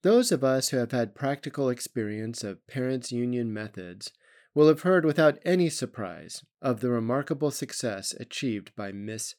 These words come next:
Hare. We are astonished, rather, that those methods are not in more general use in our secondary schools.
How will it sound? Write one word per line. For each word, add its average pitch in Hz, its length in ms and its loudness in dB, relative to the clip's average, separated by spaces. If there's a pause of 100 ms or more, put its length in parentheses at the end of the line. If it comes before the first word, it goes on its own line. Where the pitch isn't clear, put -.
Hare. 92 420 -16 (960)
We 113 180 0
are 123 120 4
astonished, 123 680 -2
rather, 92 320 -10
that 127 160 -6
those 139 200 2
methods 120 460 -2
are 143 100 2
not 135 540 0
in 110 140 -6
more 104 160 -6
general 104 360 -8
use 95 360 -10
in 110 180 -10
our 101 140 -8
secondary 92 560 -12
schools. 82 600 -14